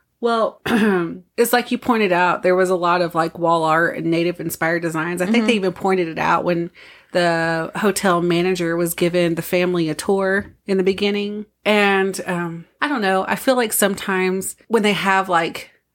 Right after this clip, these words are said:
Speaker 1: you know, these are done by Native American, this is Native American art and stuff like this, it,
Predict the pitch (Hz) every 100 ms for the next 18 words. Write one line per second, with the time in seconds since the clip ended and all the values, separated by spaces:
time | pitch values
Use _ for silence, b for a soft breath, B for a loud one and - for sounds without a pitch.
0 | _ _ 185 165 165 196 185 175 185 180
1 | 170 160 160 156 170 - 185 180 180 180
2 | 175 180 - 160 170 180 180 - - 185
3 | 185 180 185 - 175 - 180 - -